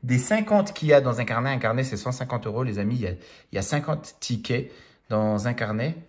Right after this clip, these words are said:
Je vous dis des bêtises. Cinq fois cinq, vingt-cinq. Non, je vous dis n'importe quoi. Il y en a moins. Non, il y en a moins. Il y en a trente. Oui, il y en a trente.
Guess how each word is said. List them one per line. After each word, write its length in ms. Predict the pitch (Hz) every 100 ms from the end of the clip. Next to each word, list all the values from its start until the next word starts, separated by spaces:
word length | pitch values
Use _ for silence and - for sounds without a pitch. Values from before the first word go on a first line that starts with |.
| _ _ -
Je 60 |
vous 80 | 117
dis 100 | 110
des 80 | 107
bêtises. 420 | 107 - 208 -
Cinq 180 | - 110
fois 160 | - 110
cinq, 300 | - 117 110
vingt-cinq. 500 | 110 107 113 107 -
Non, 260 | 139 202 160
je 60 | 110
vous 60 |
dis 120 | 104 101
n'importe 400 | 90 - - 190
quoi. 140 | 381
Il 60 | 143
y 40 |
en 40 | 107
a 60 |
moins. 360 | 131 254 330 - - _ _ _ _ _
Non, 60 | 202
il 80 | 147
y 60 |
en 40 | 101
a 60 |
moins. 320 | 180 240 160 107 - - _
Il 40 | 113
y 40 |
en 40 |
a 60 | 113
trente. 560 | - 277 233 - - - _ _ _ _ _ _ _ _ -
Oui, 120 | 240
il 60 |
y 20 | 135
en 80 |
a 60 | 117
trente. 500 | - 349 135 -